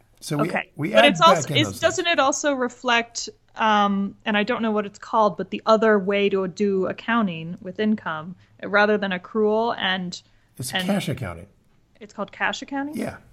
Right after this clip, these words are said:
Speaker 2: Okay. So rather than, like, when you put out a bill and the person hasn't paid that bill yet, in accrual accounting,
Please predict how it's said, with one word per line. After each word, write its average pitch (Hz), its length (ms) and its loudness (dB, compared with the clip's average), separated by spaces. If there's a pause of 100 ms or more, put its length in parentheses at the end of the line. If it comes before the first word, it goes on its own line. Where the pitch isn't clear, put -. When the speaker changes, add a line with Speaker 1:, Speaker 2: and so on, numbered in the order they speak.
(300)
Speaker 2:
Okay. - 180 -6
So 233 180 0
rather 269 340 6
than, 240 260 4
like, 214 280 2 (220)
when 220 140 2
you 214 100 2
put 262 220 0
out 226 160 4
a 208 60 2
bill 190 640 2 (240)
and 196 240 2
the 208 60 -2
person 214 340 0
hasn't 214 360 0
paid 226 380 -2
that 185 260 0
bill 202 280 2
yet, 165 440 -6 (520)
in 202 120 0
accrual 240 380 0
accounting, 185 540 -4